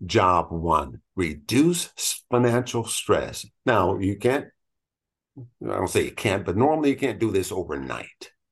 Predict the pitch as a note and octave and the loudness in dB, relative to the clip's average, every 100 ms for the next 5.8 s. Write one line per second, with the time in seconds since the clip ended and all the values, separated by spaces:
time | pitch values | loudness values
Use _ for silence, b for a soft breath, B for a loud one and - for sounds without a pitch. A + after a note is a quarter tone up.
0 | _ _ _ E2 F#2+ F#2+ B2 - C#3+ B2 | _ _ _ -4 -4 -2 -4 0 0 0
1 | G#2 A2+ B2 A2 G2 G#2 F#2+ F#2 E2+ E2 | 0 2 0 0 -4 -4 -2 0 0 0
2 | D2 C2+ - D2+ A#2+ D#3 F#2+ G#2 B2 - | -2 -4 -10 -6 -2 0 2 0 0 -2
3 | A2 G2 F#2 F#2 E2+ F2 E2 D2+ - F#2 | 0 2 2 0 0 0 0 -4 -2 -2
4 | F2 D#2+ D#2+ D#2 D#2 - F#2 E2 E2 D#2+ | 0 -2 -2 -4 -4 -4 -2 -2 -4 -4
5 | D#2 - D2 C#2 - - - | -4 -4 -4 -4 -8 -12 -14